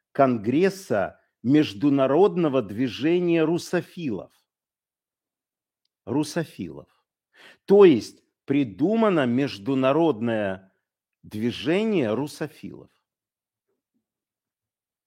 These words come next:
Живите теперь с этим. Поэтому мы его нарисовали, а, мы его нарисовали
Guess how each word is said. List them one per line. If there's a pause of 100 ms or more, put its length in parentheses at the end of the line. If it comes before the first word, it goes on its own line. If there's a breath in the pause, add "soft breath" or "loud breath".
(800)
Живите
теперь
с
этим. (1000)
Поэтому
мы
его
нарисовали, (840)
а,
мы
его
нарисовали